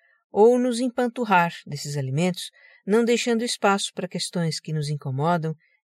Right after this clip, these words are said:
nem sentimentos difíceis. Isso pode nos colocar numa busca contínua de novas sensações, informações e experiências que possam ser consumidas.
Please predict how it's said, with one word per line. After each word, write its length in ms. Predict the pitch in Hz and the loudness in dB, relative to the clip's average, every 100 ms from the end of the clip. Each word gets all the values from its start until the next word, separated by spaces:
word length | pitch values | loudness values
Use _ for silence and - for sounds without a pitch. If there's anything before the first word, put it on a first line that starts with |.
| - | -10
nem 180 | 147 151 | -6 -6
sentimentos 680 | 165 156 170 151 139 139 | -6 -6 -4 -4 -6 -10
difíceis. 840 | 139 170 - 131 131 123 131 - - _ _ _ - | -10 -10 -10 -10 -10 -14 -14 -16 -20 _ _ _ -8
Isso 200 | 160 156 | -6 0
pode 280 | 185 175 | 2 2
nos 140 | 160 143 | 0 -4
colocar 500 | 175 147 139 165 160 | -4 -4 -2 -2 0
numa 180 | 151 147 | -2 -4
busca 360 | 160 - 165 | -4 -6 -6
contínua 600 | - 233 233 214 233 202 | -6 -6 -4 -2 0 0
de 120 | 147 | -2
novas 380 | 151 147 135 135 | -2 -2 -4 -6
sensações, 760 | - 139 135 - - 165 160 143 - _ _ - | -6 -8 -8 -6 -4 -2 -2 -6 -12 _ _ -12
informações 880 | 151 160 151 151 139 170 175 160 120 | -8 -6 -4 -4 -4 -4 -4 -4 -6
e 40 | |
experiências 840 | 131 - 143 143 165 170 - 156 | -8 -6 -4 -2 -4 -4 -6 -8
que 100 | - | -8
possam 460 | 190 - 156 151 170 | -8 -6 -4 -4 -6
ser 260 | - 151 - | -6 -6 -8
consumidas. 840 | 135 139 175 160 131 127 123 - | -10 -10 -6 -6 -6 -6 -10 -12